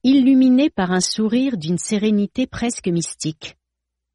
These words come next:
Son corps est aussi parfait que son visage,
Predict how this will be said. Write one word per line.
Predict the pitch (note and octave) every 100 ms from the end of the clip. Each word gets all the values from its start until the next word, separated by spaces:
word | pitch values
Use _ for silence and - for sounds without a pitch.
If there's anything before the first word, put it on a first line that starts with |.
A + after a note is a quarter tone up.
| _ _ _ _ _ _ _ _ -
Son | G#3+ C4+ C4
corps | - C#4 A3+ E3+
est | D#3 -
aussi | E3 -
parfait | F3+ F3 D#3 - - D#3+
que | -
son | D3 D#3
visage, | D3 D3 C#3 D3 D3 D3 C3+